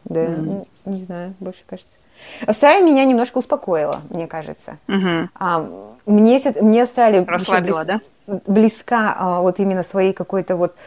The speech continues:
Speaker 1: все-таки вот алматинская сфера, там много в-, в-, выпендрежа, нет? Там все
Speaker 2: Да,
Speaker 1: выпендриваются,
Speaker 2: да,
Speaker 1: все
Speaker 2: да.
Speaker 1: че-то, вот эта вот показуха постоянно. Мне кажется, в Австралии вот этого нет, нет так много. Ам, здесь как-то с этим
Speaker 2: И
Speaker 1: спокойнее.
Speaker 2: когда-нибудь ты встретишь,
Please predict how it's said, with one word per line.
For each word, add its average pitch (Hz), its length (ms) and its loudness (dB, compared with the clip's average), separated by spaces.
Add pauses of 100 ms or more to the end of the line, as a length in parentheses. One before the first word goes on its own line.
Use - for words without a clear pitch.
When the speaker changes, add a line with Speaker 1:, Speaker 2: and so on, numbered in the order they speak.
(400)
Speaker 1:
все-таки 214 340 2
вот 196 120 2
алматинская 214 560 4
сфера, 196 280 2
там 185 120 2
много 214 300 4
в-, 175 120 -4 (300)
в-, - 80 -8
выпендрежа, 180 680 -2
нет? 180 260 -6
Там 165 120 -6
все 214 160 -4
Speaker 2:
Да, 202 60 0
Speaker 1:
выпендриваются, 180 640 0
Speaker 2:
да, 165 80 -6
Speaker 1:
все 165 100 0
Speaker 2:
да. 170 60 -6
Speaker 1:
че-то, 196 420 -4
вот 202 120 -2
эта 208 160 -2
вот 202 140 0
показуха 196 640 -4
постоянно. 165 340 -8 (460)
Мне 220 160 4
кажется, 226 220 2
в - 20 2
Австралии 247 440 4
вот 208 160 0 (200)
этого 214 280 0
нет, 202 220 0
нет 202 180 2
так 185 200 -4
много. 160 440 -6 (220)
Ам, 147 600 -12 (340)
здесь 190 340 -4
как-то 180 320 -4
с - 80 -10
этим 180 300 -4
Speaker 2:
И 330 180 4
Speaker 1:
спокойнее. - 20 6
Speaker 2:
когда-нибудь 415 680 4
ты 311 100 -2
встретишь, - 520 2